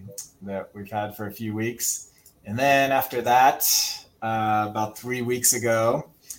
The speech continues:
this actually came 'cause they actually announced this at Dare Table that it was coming the week after. Um, so resource allocation, timeline views. Have you spent much time with this?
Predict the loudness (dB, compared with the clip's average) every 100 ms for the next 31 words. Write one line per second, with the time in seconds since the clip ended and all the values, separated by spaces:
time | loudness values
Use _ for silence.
0 | _ 2 8 8 8 4 0 0 0 0
1 | -2 -2 0 2 2 0 -2 0 0 2
2 | 0 2 2 4 2 0 -2 -2 -4 -4
3 | -8 -8 -8 -6 -6 -4 -4 -4 -6 -8
4 | -8 -4 -4 -6 -8 -10 -10 _ -20 -20
5 | _ _ -6 -2 0 0 -4 -8 -14 _
6 | -8 -2 -2 -2 -4 0 2 2 2 2
7 | 4 0 -4 -6 -4 -4 -4 -6 -4 -4
8 | -4 -6 -8 -8 -10 -10 -10 -12 -12 -12
9 | -8 -6 -4 -4 -4 -4 -4 -4 -4 -4
10 | -2 0 0 -2